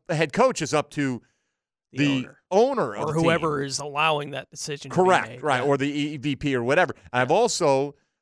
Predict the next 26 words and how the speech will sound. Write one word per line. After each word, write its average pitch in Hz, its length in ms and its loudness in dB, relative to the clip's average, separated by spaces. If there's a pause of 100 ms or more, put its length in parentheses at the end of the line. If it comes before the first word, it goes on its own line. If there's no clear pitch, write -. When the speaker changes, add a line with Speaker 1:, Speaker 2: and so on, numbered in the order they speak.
Speaker 1:
though, 135 500 2 (280)
you 139 80 -2
know, 135 160 2
heard 143 240 0
that 143 120 -2
Doug 151 180 2
Peterson 196 420 -2
wants 139 260 0
more 147 380 0 (120)
say 160 460 2
in 156 200 -4
personnel. 180 680 2
So 147 400 2 (1080)
is 139 200 -2
it 165 140 2
fair 170 160 6
to 160 60 -4
say 165 200 2
maybe 156 240 0
they're 147 120 2
not 156 200 4
on 208 80 -2
the 190 60 -8
same 202 220 -2
page? 190 260 -2
Yeah, 185 380 4